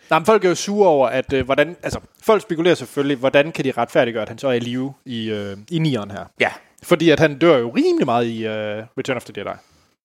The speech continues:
Speaker 2: Men i forhold til, vi ved jo, at nu, altså, you can't keep a good man. Prøv at se på Hayden Christensen, og på lille duk-, og hånddukken. Han, altså, de lever alle sammen.
Speaker 1: Hånddukken? Hvad snakker du om?
Speaker 2: Yoda.
Speaker 1: Nå, Yoda. <laughs>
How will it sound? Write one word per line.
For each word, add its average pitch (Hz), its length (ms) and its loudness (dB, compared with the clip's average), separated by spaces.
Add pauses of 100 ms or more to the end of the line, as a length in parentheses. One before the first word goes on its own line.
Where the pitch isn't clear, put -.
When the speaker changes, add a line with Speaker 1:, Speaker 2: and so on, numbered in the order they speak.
(100)
Speaker 2:
Men 113 180 0
i 104 40 0
forhold 143 220 2
til, 123 240 -2
vi 110 120 -2
ved 175 140 4
jo, 90 180 -2
at 87 300 -4 (380)
nu, - 280 -12
altså, 92 280 -2 (140)
you 107 140 -6
can't 123 140 2
keep - 180 -4
a - 40 -8
good 113 180 2
man. 107 160 -2
Prøv 151 160 0
at 139 60 0
se 147 100 -4
på 98 100 -4
Hayden 98 220 -4
Christensen, 85 680 -8
og 87 160 -2
på 98 260 0
lille 104 580 0
duk-, 147 160 2
og 87 320 2
hånddukken. 113 500 -2
Han, 85 240 -12
altså, 90 140 -8
de 113 60 -6
lever 147 220 2
alle 127 120 0
sammen. 117 220 -10 (920)
Speaker 1:
Hånddukken? 127 480 -14 (880)
Hvad - 100 -20 (120)
snakker 147 240 -4
du 123 60 -8
om? 120 100 -6 (280)
Speaker 2:
Yoda. 127 340 2 (120)
Speaker 1:
Nå, 180 240 4 (280)
Yoda. 190 380 -4
<laughs> - 40 -20